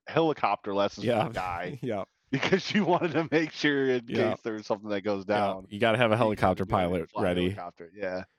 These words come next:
Speaker 2: Yeah, yeah, and she was in charge of guns and ammo or something like that.
Speaker 1: Yep, exactly.
Speaker 2: Oh, man,
Speaker 1: Yeah.
Speaker 2: yeah. That's the
Speaker 1: Guns
Speaker 2: thing,
Speaker 1: and ammo,
Speaker 2: yeah.
Speaker 1: s-, speaking of guns and ammo, my grandma texted me the other day asking if I wanted to buy her gun. I was like, "Yeah, uh,
Speaker 2: Your
Speaker 1: sure,
Speaker 2: grandma has a
Speaker 1: Grandma."
Speaker 2: gun?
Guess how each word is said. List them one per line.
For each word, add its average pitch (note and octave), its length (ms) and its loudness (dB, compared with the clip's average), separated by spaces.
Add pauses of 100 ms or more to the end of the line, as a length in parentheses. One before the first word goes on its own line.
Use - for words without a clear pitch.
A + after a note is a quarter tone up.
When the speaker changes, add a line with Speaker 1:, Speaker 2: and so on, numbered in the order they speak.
(120)
Speaker 2:
Yeah, G2+ 220 4 (140)
yeah, G#2+ 200 0
and F#2 100 -4
she A2+ 120 0
was G#2 140 0
in G2 80 -2
charge G2+ 280 2
of F#2 80 -6
guns G#2+ 240 0
and F#2+ 80 -4
ammo G2 240 0
or G#2 120 -2
something G#2+ 280 -2
like G#2+ 220 -2
that. G#2 280 -2 (280)
Speaker 1:
Yep, G#2+ 340 -2
exactly. G2 640 -2
Speaker 2:
Oh, F2 180 -2
man, D#2 420 -8
Speaker 1:
Yeah. F2+ 120 -8
Speaker 2:
yeah. C#2 160 -10 (600)
That's A#2 200 -2
the C3+ 140 2
Speaker 1:
Guns G#2+ 180 4
Speaker 2:
thing, - 80 -4
Speaker 1:
and - 20 -8 (140)
ammo, G2+ 60 -6
Speaker 2:
yeah. F2+ 60 -4
Speaker 1:
s-, F#2 140 -10 (180)
speaking E3+ 560 -4
of G#2 100 -4
guns G2+ 280 -4
and F2+ 140 -6
ammo, F#2 180 -16
my G2 140 0
grandma G#2 460 -4 (100)
texted - 320 -8
me A2 120 -6
the G2+ 120 -10
other F#2+ 160 -8
day F#2 160 -8
asking G2+ 380 0
if F#2+ 100 -2
I G2 80 2
wanted F#2 300 -2
to F#2 60 -2
buy F2+ 260 2
her F2+ 140 -2
gun. F2+ 280 -12
I F2 100 -10
was G2 100 -12
like, G2+ 120 -10
"Yeah, G#3+ 200 0
uh, - 20 6 (200)
Speaker 2:
Your D#3 80 -14 (600)
Speaker 1:
sure, C3 80 6
Speaker 2:
grandma C#3 380 4
has C#3+ 180 0
a A#2+ 40 0
Speaker 1:
Grandma." B2 160 -8
Speaker 2:
gun? C#3 280 0